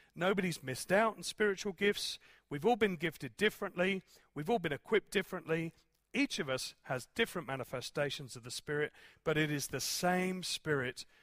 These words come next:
who graciously gives each and every gift. So the Spirit gives each one gifts to be deployed for the common good.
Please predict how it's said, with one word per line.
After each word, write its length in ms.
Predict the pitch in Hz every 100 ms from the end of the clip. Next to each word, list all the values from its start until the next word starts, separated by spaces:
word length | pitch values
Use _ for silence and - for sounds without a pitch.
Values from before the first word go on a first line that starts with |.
| _
who 120 | 135
graciously 800 | 123 135 143 151 - 147 - 139
gives 400 | - 131 123 - -
each 280 | 127 123 -
and 80 | 123
every 260 | 113 117
gift. 480 | 104 117 110 - - - - - - - _
So 180 | - 170
the 100 | 143
Spirit 520 | 131 - 214 226 185
gives 340 | 180 147 139 - -
each 340 | 226 226 - -
one 280 | 131 127
gifts 340 | 117 156 143 -
to 80 | 143
be 180 | 139
deployed 480 | 131 120 127 123 120
for 120 | -
the 60 | 117
common 360 | - 135 123 117
good. 300 | 113 104